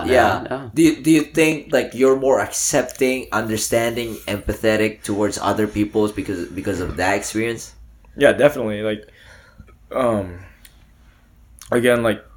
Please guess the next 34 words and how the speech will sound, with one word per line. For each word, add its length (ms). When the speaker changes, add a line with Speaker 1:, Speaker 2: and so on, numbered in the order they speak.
Speaker 3:
seeing, 500
'cause 120
the 100
first 360
country 280
that 120
I 60
went 220
to 100
was 100
the 80
Philippines, 580
like, 120
Speaker 2:
Uh-huh. 380
Speaker 3:
o-, 60
out 100
of 80
the 60
country. 400
Seeing 220
how 120
they 160
live 340
Speaker 2:
Uh-huh. 220
Speaker 3:
li-, 180
really 240
put 180
me 80
in 80
perspective 460
how 100
things 340
are 180
n-, 300